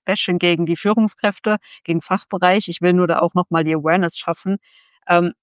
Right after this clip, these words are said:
Fachbereiche müssen auch angeleitet werden. Das ist auch nicht deren Hauptjob, zu wissen, wie man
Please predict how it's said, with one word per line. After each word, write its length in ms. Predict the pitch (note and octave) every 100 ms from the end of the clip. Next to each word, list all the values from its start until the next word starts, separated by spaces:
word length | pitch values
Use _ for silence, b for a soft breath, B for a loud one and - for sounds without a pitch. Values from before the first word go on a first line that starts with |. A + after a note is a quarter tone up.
| _ -
Fachbereiche 640 | - G3 - F3+ E3+ F#3 F#3+
müssen 280 | F#3 -
auch 100 | E3
angeleitet 640 | - G3 F#3 D3+ D3+ - -
werden. 360 | D#3 D#3 D3+ D#3
Das 180 | D#3+
ist 160 | E3 D#3+
auch 160 | F#3 F#3
nicht 240 | F3+ -
deren 400 | F3 F3 E3+ E3+
Hauptjob, 440 | F#3+ - - E3+ -
zu 160 | F3
wissen, 380 | D#3+ E3+ F3+ E3+
wie 100 | E3+
man 300 | E3+ E3 E3+